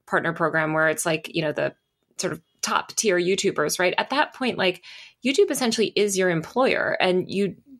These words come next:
I think you should be guaranteed certain rights. And I also think just more broadly, outside of, you know, pushing these platforms regulation,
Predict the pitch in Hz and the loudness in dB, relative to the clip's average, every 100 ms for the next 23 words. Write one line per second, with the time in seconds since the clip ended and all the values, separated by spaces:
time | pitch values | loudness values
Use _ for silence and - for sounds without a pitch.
0 | - 180 185 226 208 208 - 196 202 185 | -2 0 0 -2 -2 -2 0 0 0 0
1 | 175 170 190 185 190 185 - 180 185 185 | 0 0 0 -2 0 0 0 0 0 0
2 | 190 - _ _ _ - 170 269 147 - | 0 -4 _ _ _ -4 2 2 2 0
3 | 160 196 214 220 226 208 - 123 202 196 | 0 2 2 0 0 0 -2 -4 -2 0
4 | 196 190 180 214 220 190 185 190 214 190 | 0 0 2 2 4 2 2 0 0 2
5 | 180 - 175 160 - 196 185 175 165 - | 0 0 -2 -2 -2 0 2 0 0 0
6 | 175 202 196 175 170 165 160 165 160 185 | 0 2 -2 0 0 0 2 2 2 2
7 | 180 | 0